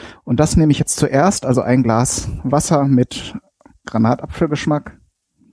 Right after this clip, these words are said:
Erst mal ein bisschen angießen. Das lassen wir erst mal verdunsten, verkochen. Und dann kommt natürlich auch hier Advi, unsere Gewürzmischung dazu. Ihr könnt ja mal schauen, ob ihr die irgendwo in einem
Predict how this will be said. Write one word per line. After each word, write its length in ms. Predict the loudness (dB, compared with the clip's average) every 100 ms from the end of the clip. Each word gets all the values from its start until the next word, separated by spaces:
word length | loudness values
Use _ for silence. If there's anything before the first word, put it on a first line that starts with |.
| _ _ -20 -6
Erst 220 | -4 0
mal 80 | 2
ein 40 |
bisschen 240 | 2 2 0
angießen. 720 | 2 2 4 2 4 4 4 2 -2 -4 -10 -12 -18 -20 -20 -18 -20 -20 -20 _ _ _ _ -20 _
Das 160 | -8 -2
lassen 200 | 0 2
wir 80 | 0
erst 140 | 2
mal 80 | 0
verdunsten, 600 | 0 2 2 0 0 -4
verkochen. 560 | -2 -2 -2 2 2 0 -6 -20 -20 _ _ -20 -20 -16
Und 120 | -8 -2
dann 160 | 0
kommt 240 | 0 -2 -2
natürlich 460 | -2 0 -2 -2
auch 200 | -4 -4
hier 320 | 0 0 0 -2 -16 _ _ _ _ _ _ _ _ -20 -20 -6
Advi, 580 | -4 0 2 4 2 0
unsere 280 | 0 0 0
Gewürzmischung 720 | 0 0 0 0 2 2 0
dazu. 460 | 0 -2 0 2 0 -4 -20 _ -20 -20 -20 -20 -10
Ihr 80 | -2
könnt 200 | -2 0
ja 100 | 4
mal 280 | 6 6 4
schauen, 440 | 2 4 4 2
ob 140 | 0 0
ihr 60 |
die 140 | 0 0
irgendwo 520 | 0 2 0 2 0
in 260 | 2 0
einem 600 | 0 0 2 4 4 2